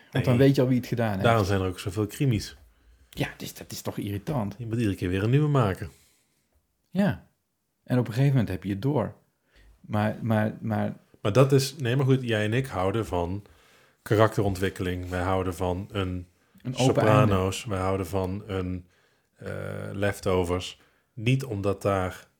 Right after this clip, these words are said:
Speaker 1: Nee, we houden van onbeantwoorde vragen.
Speaker 2: Ja.
Speaker 1: Van open eindes.
Speaker 2: Mhm.
Speaker 1: Dat is ook Jiske vet.
Speaker 2: Ja.
Speaker 1: Ehm,
Speaker 2: Maar dat is denk ik niet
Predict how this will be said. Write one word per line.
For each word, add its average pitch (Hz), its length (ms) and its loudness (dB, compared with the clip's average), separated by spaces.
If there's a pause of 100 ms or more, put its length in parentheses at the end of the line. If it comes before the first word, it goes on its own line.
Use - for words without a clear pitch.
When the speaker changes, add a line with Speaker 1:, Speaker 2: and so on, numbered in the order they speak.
(240)
Speaker 1:
Nee, 107 140 -16
we 95 60 -16
houden 113 220 0
van 127 120 0
onbeantwoorde 135 760 0
vragen. 135 580 -4 (760)
Speaker 2:
Ja. - 240 -6 (1200)
Speaker 1:
Van 120 200 -4
open 131 340 -2
eindes. 139 600 -2 (260)
Speaker 2:
Mhm. 123 200 -8
Speaker 1:
Dat 185 100 -10
is - 140 -20
ook 110 100 -20
Jiske - 320 -18
vet. - 240 -20 (260)
Speaker 2:
Ja. 131 220 -8 (500)
Speaker 1:
Ehm, 107 420 -2 (760)
Speaker 2:
Maar 110 160 2
dat 127 160 2
is 123 160 2
denk 123 180 2
ik 107 100 -8
niet 135 300 -2